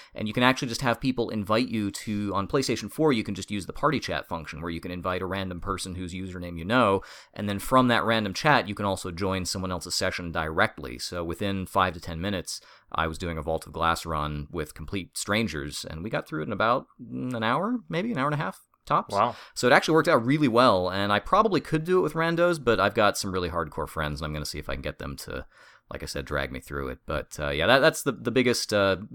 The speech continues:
Speaker 1: immediate urgent news on Destiny, so lo-, look for that if you're interested. Lauria Prima is what you're looking for.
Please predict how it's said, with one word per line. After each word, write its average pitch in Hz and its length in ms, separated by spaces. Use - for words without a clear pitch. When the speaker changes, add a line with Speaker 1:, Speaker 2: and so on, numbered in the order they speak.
Speaker 1:
immediate 127 580
urgent 95 320
news 87 460
on 82 160
Destiny, 80 440
so 82 200
lo-, 82 180
look 98 140
for 92 120
that 80 180
if - 100
you're 76 80
interested. 73 360
Lauria 76 380
Prima 69 400
is - 120
what - 100
you're - 100
looking - 240
for. - 220